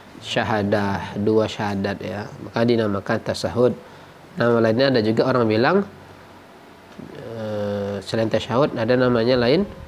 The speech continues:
tah-, tahiyat, ya, duduk tahiyat, tahiyat awal ada juga itu. Jadi namanya tasyahud karena di sana membaca dua syahadat, ya. Minimal tasyahud, kalau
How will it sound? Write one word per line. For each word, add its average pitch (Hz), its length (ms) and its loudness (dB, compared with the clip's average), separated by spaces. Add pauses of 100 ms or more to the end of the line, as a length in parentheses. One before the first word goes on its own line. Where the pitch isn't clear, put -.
(520)
tah-, 156 240 0 (680)
tahiyat, 107 560 0
ya, 104 240 -2
duduk 104 240 -2
tahiyat, 113 560 0
tahiyat 104 260 -2
awal 107 380 2
ada 98 160 -2
juga 101 320 -2
itu. - 180 -12 (1080)
Jadi 110 240 4
namanya 127 400 4
tasyahud - 400 2
karena 123 320 2
di 123 80 4
sana 120 400 2
membaca 117 560 2 (500)
dua 117 600 4
syahadat, 123 500 2 (460)
ya. 101 340 -8 (1300)
Minimal 147 420 6
tasyahud, 139 640 4 (1400)
kalau 107 640 0